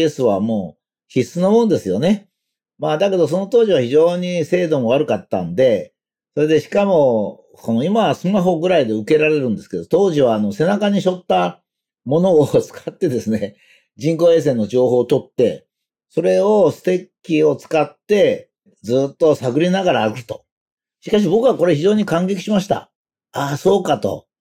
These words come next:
私なんかはまあ科学がですね、やっぱり人間の幸福に結びついてほしいっていう気持ちが強いもんですから、まあ、たとえ未完成でもね、なんかバッグを背負って、こ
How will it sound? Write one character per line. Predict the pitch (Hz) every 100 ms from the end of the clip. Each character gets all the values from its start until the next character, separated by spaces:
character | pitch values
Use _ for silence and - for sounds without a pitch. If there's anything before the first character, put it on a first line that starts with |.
| _ _ _
私 | 120 151 196 233
な | 226
ん |
か | 196 170
は | 156
ま | 151
あ | -
科 | 180 233
学 | 247 185 - 151
が | 131
で | 101
す | 107 151
ね、 | 156 127
や | 120
っ | -
ぱ | 180
り | 160
人 | 143 185
間 | 190 190
の | 185 175
幸 | 160 185
福 | 175 190
に | 180 175
結 | 156 180
び | 185
つ | 180 202
い |
て | 151
ほ | 123
し | - 156
い |
っ |
て | - 113
い |
う |
気 | 127
持 | 127
ち | 135
が | 127
強 | 160 170
い |
も | 127
ん | 92
で |
す | -
か | 95
ら、 | 104 90 _ _ _ _ _ -
ま | 123 113
あ、 | _
た | -
と | 143 233
え | 226
未 | 202
完 | 208 226
成 | 202 151
で | 107
も | 87
ね、 | 135 208 - _ _ _ -
な | 143
ん |
か | 123
バ | 95 135
ッ | -
グ | 185
を | 127
背 | 139
負 | 143
っ | -
て、 | 165 95 - _ _ _
こ | 131 135 127 117 107 -